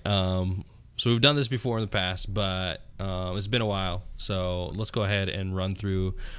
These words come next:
the lightning round with ya. Um,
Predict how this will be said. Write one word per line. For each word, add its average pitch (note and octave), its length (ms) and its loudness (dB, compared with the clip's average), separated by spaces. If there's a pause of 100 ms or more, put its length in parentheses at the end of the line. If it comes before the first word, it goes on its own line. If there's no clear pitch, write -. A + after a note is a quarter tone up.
(160)
the F#2+ 100 0
lightning F#2 340 0
round E2+ 260 0
with E2+ 180 -2
ya. E2+ 180 0 (600)
Um, F2 640 -4